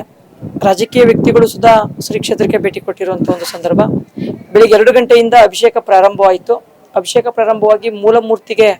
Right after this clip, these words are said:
ಅಭಿಷೇಕ ಪ್ರಾರಂಭವಾಗಿ ಸರ್ವ ಭಕ್ತಾದಿಗಳಿಗೂ ಅಭಿಷೇಕ ಮಾಡಲಿಕ್ಕೆ ಒಂದು ವ್ಯವಸ್ಥೆ ಮಾಡಲಾಗಿತ್ತು.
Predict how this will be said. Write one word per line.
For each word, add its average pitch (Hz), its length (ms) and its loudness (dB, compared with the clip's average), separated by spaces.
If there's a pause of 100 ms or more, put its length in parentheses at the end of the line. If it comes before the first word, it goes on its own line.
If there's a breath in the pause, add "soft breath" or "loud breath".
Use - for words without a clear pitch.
(280)
ಅಭಿಷೇಕ - 300 -8
ಪ್ರಾರಂಭವಾಗಿ 202 440 -8
ಸರ್ವ 214 280 -2
ಭಕ್ತಾದಿಗಳಿಗೂ 202 580 -4
ಅಭಿಷೇಕ 190 340 -8
ಮಾಡಲಿಕ್ಕೆ 190 340 -6
ಒಂದು 190 120 -6
ವ್ಯವಸ್ಥೆ 185 320 -6
ಮಾಡಲಾಗಿತ್ತು. 175 500 -4